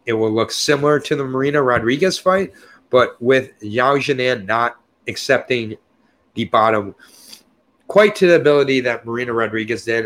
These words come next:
A few times where Marina accepted the bomb, she was landing really good elbows, more of the damage, but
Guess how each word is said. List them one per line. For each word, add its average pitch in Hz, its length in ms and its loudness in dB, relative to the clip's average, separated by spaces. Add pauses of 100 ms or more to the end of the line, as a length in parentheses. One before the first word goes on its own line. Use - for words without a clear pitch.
A 107 40 -20
few 127 180 -8
times 120 320 -4
where 123 180 -2
Marina 117 340 -6
accepted 120 440 -6
the 113 60 -18
bomb, 120 240 0
she - 140 -14
was 95 120 -14
landing 123 320 -4
really 127 200 2
good 117 140 -6
elbows, 117 400 0
more 113 200 -2
of 123 120 -10
the 101 60 -20
damage, 117 460 -4
but 101 180 -6